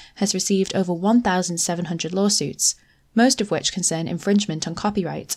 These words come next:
and the right to disseminate intellectual property over information networks. The number of lawsuits peaks in two thousand fifteen and later in two thousand twenty-one, when Zhao's victory over C N K I galvanized the academic community.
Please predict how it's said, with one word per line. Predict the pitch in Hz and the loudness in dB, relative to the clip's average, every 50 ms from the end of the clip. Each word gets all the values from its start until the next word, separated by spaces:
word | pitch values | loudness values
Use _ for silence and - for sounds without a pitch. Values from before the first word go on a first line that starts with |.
| - - | -6 -2
and | 202 190 | 0 0
the | 180 | 0
right | 175 175 190 - - | 0 0 -2 -2 -4
to | 226 | -2
disseminate | - 240 - 226 208 185 165 156 156 - | -2 0 2 2 2 2 0 -2 -4 -6
intellectual | - 175 175 - - - - - - 170 | -6 -6 -6 -6 -6 -6 -6 -6 -6 -4
property | - 214 220 208 - - - 160 151 - - _ - | -2 -2 -2 -2 -4 -6 -6 -6 -6 -6 -6 _ 0
over | 220 220 208 180 | 2 2 2 0
information | - - 165 - 165 147 139 - - 165 | -2 -4 -4 -6 -6 -6 -6 -6 -4 -4
networks. | 175 - - 156 147 139 143 - - - - - _ _ _ _ _ _ _ _ _ _ _ _ _ _ _ _ _ _ _ _ _ _ | -4 -4 -4 -4 -6 -6 -4 -2 -2 -2 -4 -6 _ _ _ _ _ _ _ _ _ _ _ _ _ _ _ _ _ _ _ _ _ _
The | - 214 | 2 4
number | 214 240 247 285 | 6 6 6 4
of | 294 285 - | 2 0 0
lawsuits | 202 180 175 - - 160 170 - | 0 0 0 0 -2 -2 -4 -6
peaks | - - - 202 - - - - - | -6 -4 -2 -4 -2 -4 -6 -8 -6
in | - 196 180 - | -4 -4 -4 -2
two | - 214 208 | -4 -4 -2
thousand | 220 214 214 208 214 202 | 0 0 0 2 2 0
fifteen | - 196 - - - 185 170 160 156 151 - - - - _ _ - | 0 -2 -4 -4 -4 -4 -4 -4 -6 -8 -12 -16 -20 -20 _ _ -2
and | 202 196 | 2 4
later | 202 233 247 240 - 185 | 4 6 4 4 2 0
in | 175 180 | -2 -2
two | - - 170 | -4 -4 -4
thousand | - 156 160 160 170 170 | -2 -4 -2 -4 -4 -6
twenty-one, | - 165 156 147 - 175 190 202 202 180 165 170 - _ _ _ _ _ _ _ | -6 -6 -8 -6 -2 0 2 4 4 4 2 -2 -8 _ _ _ _ _ _ _
when | - 175 175 | -6 -6 -4
Zhao's | 190 - 208 202 226 240 240 | 0 2 4 4 4 4 2
victory | - 196 - - - - 160 156 151 - - | 0 -2 -4 -4 -6 -6 -6 -6 -6 -2 0
over | 196 226 233 208 165 | 0 0 0 0 -2
C | 160 - - 175 160 | -4 -2 -2 -2 -2
N | 156 160 | -4 -6
K | - - 160 160 | -6 -6 -6 -4
I | 156 147 147 156 156 - | -4 -4 -6 -6 -6 -2
galvanized | - 190 208 220 196 190 165 151 151 151 - 180 | 0 2 2 2 2 0 -2 -2 -4 -4 -4 -4
the | 165 | -6
academic | 147 143 - - 139 143 139 | -6 -6 -8 -8 -8 -8 -8
community. | - - 190 190 190 180 - - 165 156 - - | -4 0 2 2 2 2 0 -4 -8 -8 -10 -12